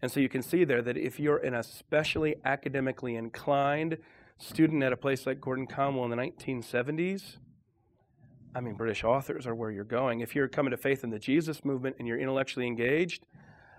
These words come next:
I mean, you're looking to Rookmaker, you're looking to Stott. Uh, you know, Schaeffer becomes a, something of an influence in, in Tim, but mostly mediated through Sproul. Um, but the Sproul influence is only insofar as Sproul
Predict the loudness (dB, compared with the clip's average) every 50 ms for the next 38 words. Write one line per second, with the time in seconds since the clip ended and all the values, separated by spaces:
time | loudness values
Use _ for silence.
0 | -20 -20 _ -8 _ -2 0 2 2 2 2 2 0 -2 -4 -2 -2 -2 -2 -2
1 | -2 0 2 2 2 2 4 6 6 8 6 6 4 0 -4 -4 -2 -2 0 0
2 | -2 -2 -4 -4 -6 -4 -4 -4 -4 -4 -4 -8 -4 0 2 4 6 6 6 6
3 | 4 2 -2 _ _ -2 -2 -2 -2 -10 -20 -20 -20 -20 -20 -20 -10 -4 0 0
4 | 0 0 4 6 6 6 6 4 0 0 0 0 -2 0 -2 -4 -8 -6 0 0
5 | 0 0 2 2 2 2 4 2 2 2 2 0 0 -2 -2 0 2 2 2 2
6 | 0 0 -4 -8 -2 0 0 0 0 -2 -2 -2 -2 -2 -2 2 0 0 2 2
7 | 0 0 0 0 2 2 2 2 2 2 2 2 4 4 2 4 4 2 2 0
8 | -4 -6 -6 -8 -6 0 2 2 2 2 0 -2 -4 -10 _ _ _ -20 -20 -20
9 | -20 -20 _ _ _ -2 0 2 2 4 2 2 0 -2 -2 -2 -2 -2 -2 -8
10 | 4 6 8 8 8 8 6 2 2 0 0 -2 -2 -2 -2 -6 -10 -10 -4 -2
11 | 0 2 2 2 2 2 0 -2 0 -2 -4 0 2 2 2 2 2 0 -4 -10
12 | -16 -2 2 4 4 6 6 4 4 2 -2